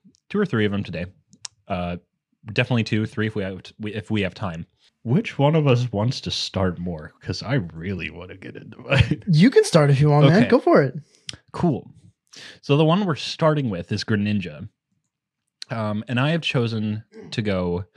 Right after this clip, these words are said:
Speaker 1: the route of monk for this, a monk subclass. I'm calling it Way of the Dark Tide.
Speaker 2: That's so freaking sick, dude. Greninja is one of my top three favorite Pokemon of all time.
Speaker 1: Mm-hmm.
Speaker 2: So I'm super excited for this. <laughs>
Speaker 1: Nice.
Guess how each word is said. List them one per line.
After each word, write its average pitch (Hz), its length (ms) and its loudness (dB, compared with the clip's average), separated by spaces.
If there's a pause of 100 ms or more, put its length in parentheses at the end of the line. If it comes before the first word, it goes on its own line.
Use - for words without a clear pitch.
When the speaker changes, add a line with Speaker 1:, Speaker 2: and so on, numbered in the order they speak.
(320)
Speaker 1:
the 98 80 -4
route 92 280 -2
of 90 260 -10
monk 92 560 -6 (340)
for 87 180 -6
this, 82 300 -8
a 87 60 -6
monk 90 300 -6
subclass. 82 720 -10
I'm 92 100 -18
calling 101 260 -6
it 101 120 -10
Way 98 320 -8
of 107 160 -16
the 107 80 -4
Dark 82 440 -14
Tide. - 500 -14 (400)
Speaker 2:
That's - 300 -10
so - 300 2
freaking - 360 -10
sick, - 280 -10
dude. - 240 -14 (360)
Greninja 175 400 8
is 143 200 4
one 131 260 2
of 135 220 2
my 131 160 0
top 120 340 -8
three 123 300 -8
favorite 113 400 -8
Pokemon 117 560 -8
of 107 180 -8
all - 160 -12
time. - 300 -14
Speaker 1:
Mm-hmm. 107 260 -12 (140)
Speaker 2:
So - 160 0
I'm 143 280 6
super - 720 0
excited - 400 -16
for - 100 -10
this. - 420 -2
<laughs> - 20 -12
Speaker 1:
Nice. 90 320 -10